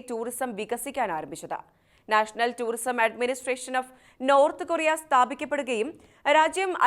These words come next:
ഐക്യരാഷ്ട്രസഭയുടെ ലോക ടൂറിസം ഓർഗനൈസേഷനിൽ ചേരുകയും ചെയ്തു.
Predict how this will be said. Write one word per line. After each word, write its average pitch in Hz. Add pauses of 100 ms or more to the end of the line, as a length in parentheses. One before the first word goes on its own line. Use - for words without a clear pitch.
ഐക്യരാഷ്ട്രസഭയുടെ 294 (140)
ലോക 240
ടൂറിസം 240 (140)
ഓർഗനൈസേഷനിൽ 226 (140)
ചേരുകയും 208
ചെയ്തു. 156